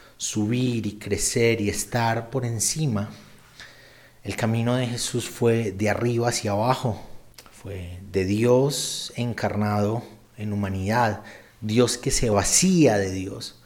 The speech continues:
para ser humanidad, pero no una humanidad con privilegios, no una humanidad de poder y de gloria y de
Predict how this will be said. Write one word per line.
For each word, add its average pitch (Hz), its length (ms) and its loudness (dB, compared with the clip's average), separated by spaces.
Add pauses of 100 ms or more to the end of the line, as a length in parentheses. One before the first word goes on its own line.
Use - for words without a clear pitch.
para 98 160 -6
ser - 320 -6
humanidad, 104 680 -4 (580)
pero 120 160 4
no 135 140 6
una 160 180 6
humanidad 123 580 4
con 139 240 -2
privilegios, 104 1040 -2 (420)
no 113 140 2
una 127 160 2
humanidad 107 720 2 (440)
de 113 180 0
poder 120 640 6
y 101 140 0
de 92 120 -2
gloria 107 960 2
y 95 120 -2
de 92 220 -2